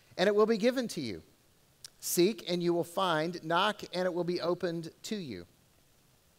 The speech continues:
For everyone who asks receives, and the one who seeks finds, and to the one who knocks it will be opened. Or which one of you, if his son asks him for bread, will give him a stone?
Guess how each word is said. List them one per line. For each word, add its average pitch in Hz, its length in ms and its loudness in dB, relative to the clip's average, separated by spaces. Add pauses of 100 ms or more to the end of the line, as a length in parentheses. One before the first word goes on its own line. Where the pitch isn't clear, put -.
(160)
For 208 120 2
everyone 254 400 4
who 208 160 -2
asks 180 560 -2
receives, 208 640 -4 (300)
and 156 120 0
the 156 60 0
one 214 220 2
who 202 100 0
seeks 185 380 -4
finds, 202 500 2
and 170 540 -2
to 180 120 -6
the 156 100 -4
one 202 280 0
who 175 160 -4
knocks 170 540 -2
it 180 260 0
will 160 160 -2
be 160 220 -2
opened. 147 540 -6 (1000)
Or 170 80 6
which 233 320 2
one 226 200 0
of 208 140 0
you, 143 220 2
if 190 100 -4
his 165 140 -2
son 202 260 2
asks 180 420 -2
him 165 120 -4
for 143 160 -4
bread, 165 480 2
will 170 80 -2
give 170 140 -2
him 180 100 -2
a 180 40 -2
stone? 180 520 -4